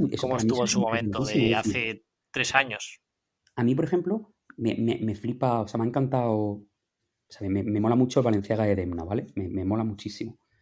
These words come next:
Speaker 2: Sí.
Speaker 1: Pero desde hace tres desfiles es el mismo desfile todo el rato, ¿sabes?
Speaker 2: Ya.
Speaker 1: Que, que la polla, ¿eh? Porque está guapo, pero ya pierde ese concepto de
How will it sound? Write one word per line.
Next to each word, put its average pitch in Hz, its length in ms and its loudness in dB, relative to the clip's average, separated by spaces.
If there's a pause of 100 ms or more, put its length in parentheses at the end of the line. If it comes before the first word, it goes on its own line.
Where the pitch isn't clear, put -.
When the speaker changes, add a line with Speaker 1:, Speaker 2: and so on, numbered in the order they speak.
Speaker 2:
Sí. - 180 -8 (840)
Speaker 1:
Pero 98 440 -6 (1080)
desde 107 300 0
hace 104 200 2
tres 123 260 2
desfiles 127 680 0 (1040)
es - 160 0
el 135 100 6
mismo 104 280 4
desfile 98 400 -2
todo 98 160 -4
el 92 60 -4
rato, 101 320 -6 (920)
¿sabes? - 340 -14 (200)
Speaker 2:
Ya. 123 220 -10 (600)
Speaker 1:
Que, 113 400 0 (100)
que 107 100 -2
la 95 100 -2
polla, 120 340 6
¿eh? 196 180 -2
Porque 101 580 -6 (340)
está - 180 -4
guapo, 127 400 2
pero 107 360 -2 (1300)
ya 131 580 2
pierde 143 240 6
ese 139 180 0
concepto 135 500 0
de 107 380 -2